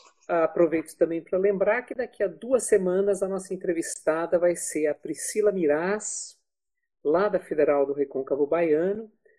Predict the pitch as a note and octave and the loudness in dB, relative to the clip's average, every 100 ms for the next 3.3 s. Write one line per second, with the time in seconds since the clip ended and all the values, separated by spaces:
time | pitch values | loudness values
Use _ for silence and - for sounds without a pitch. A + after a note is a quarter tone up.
0 | _ _ A#3+ E3 D#3+ F3 - G#3+ D#3 C3+ | _ _ -10 -4 -4 -4 -2 0 0 -2
1 | D#3+ F#3 _ _ _ _ _ - - - | -4 -10 _ _ _ _ _ -20 -10 4
2 | A3+ A3+ G#3 - G#3 D3+ C#3+ F#3+ F#3 B2+ | 4 6 -2 0 -2 -2 -6 -4 -2 -4
3 | B2+ A2 | -8 -10